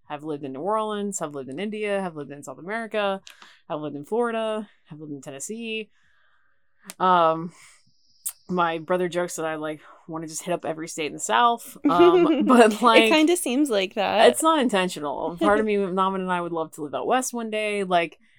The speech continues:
Speaker 1: they're, you know, they're, like, circumstantially, to, I, if I was chasing the growth or chasing the necessity, that led me out of environmental growth. But that is something I'd like to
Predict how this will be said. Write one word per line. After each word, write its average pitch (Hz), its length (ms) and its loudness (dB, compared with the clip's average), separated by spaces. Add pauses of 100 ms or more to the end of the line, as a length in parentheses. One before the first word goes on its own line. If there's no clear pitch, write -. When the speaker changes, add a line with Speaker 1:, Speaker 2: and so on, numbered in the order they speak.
(280)
Speaker 1:
they're, 220 680 2 (760)
you 208 160 0
know, 151 380 0
they're, 185 440 0 (460)
like, 175 280 -2
circumstantially, 196 1400 -2
to, - 140 -8
I, 170 140 -4 (180)
if 185 220 -6
I 165 80 -2
was 156 160 -12
chasing 170 760 -6
the 156 60 -8
growth 180 420 0
or 151 80 -8
chasing 151 400 -8
the 139 60 -12
necessity, 156 600 -6
that 143 200 -4
led 156 180 -4
me 147 160 -8
out 135 160 -6
of 135 160 -14
environmental 139 580 -10
growth. 120 380 -12
But 175 160 -2
that 180 160 2
is 185 100 -4
something 165 280 -8
I'd 151 160 -8
like 147 220 -6
to - 240 -10